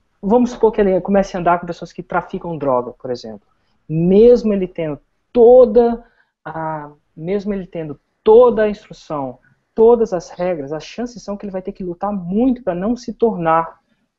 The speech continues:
um traficante. Ou, então, assim, a gente é o produto do que, das pessoas com que a gente anda. Você vê que o, se, se vocês pegarem um pouco do que aconteceu aqui,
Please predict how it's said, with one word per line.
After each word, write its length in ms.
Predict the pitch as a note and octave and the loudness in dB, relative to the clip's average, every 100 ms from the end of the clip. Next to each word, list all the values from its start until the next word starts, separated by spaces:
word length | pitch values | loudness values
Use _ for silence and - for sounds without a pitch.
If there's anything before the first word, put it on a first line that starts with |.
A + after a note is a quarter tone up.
| _ - | _ -10
um 240 | D3+ D#3 D#3 _ - | -8 -8 -14 _ -8
traficante. 800 | D3 - - D3+ D3 C3+ - | -8 -8 -8 -6 -6 -8 -6
Ou, 160 | D3+ D3+ | -4 -2
então, 260 | E3+ G#3+ A#3 | -2 -2 -2
assim, 280 | A3+ E3+ | -2 -4
a 80 | D#3 | -2
gente 320 | D3+ A#3+ B3+ | 0 -2 2
é 40 | A3+ | 0
o 40 | |
produto 680 | A3 F3 C#3+ G#3 C#4 - - _ _ _ _ _ _ _ _ _ D#3 | 0 -4 -2 0 0 0 -6 _ _ _ _ _ _ _ _ _ -10
do 140 | E3+ | -10
que, 520 | - F3 E3+ D#3+ - - | -6 -4 0 0 -2 -10
das 180 | D3+ D#3 | -10 -8
pessoas 640 | - - - - G#3 A3+ | -12 -14 -10 0 0 0
com 140 | - F#3 | -6 -6
que 120 | E3+ | -4
a 40 | |
gente 320 | D3+ D#3 - | -4 -8 -8
anda. 100 | D3 | -8
Você 160 | C#3 D3+ | -6 -6
vê 100 | E3 | -6
que 160 | - F#3+ | -2 0
o, 240 | E3 C3 - | 0 -2 -10
se, 200 | D3 D3+ C#3+ | -10 -8 -8
se 100 | - | -10
vocês 260 | D3 G3+ | -6 -6
pegarem 380 | - D#3 D#3+ E3+ | -2 2 2 2
um 80 | E3 | -4
pouco 460 | - G3 B3+ - | -2 2 2 0
do 100 | F3+ | -10
que 100 | - | -6
aconteceu 460 | E3+ E3 D3+ - D3+ | -6 -4 -6 -6 -8
aqui, 300 | C#3 G#3+ | -8 -10